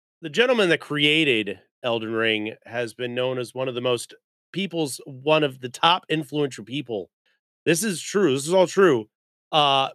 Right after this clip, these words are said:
because of his ability to storytell,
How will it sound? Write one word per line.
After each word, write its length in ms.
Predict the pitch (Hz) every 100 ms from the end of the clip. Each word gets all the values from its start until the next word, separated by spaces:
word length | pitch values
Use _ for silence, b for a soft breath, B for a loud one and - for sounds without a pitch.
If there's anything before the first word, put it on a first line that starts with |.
| _ _ _ -
because 340 | 180 208 226
of 100 | 202
his 400 | 165 214 196 156 - -
ability 520 | 180 202 247 240 220 185
to 100 | 175
storytell, 760 | - 233 233 202 175 143 107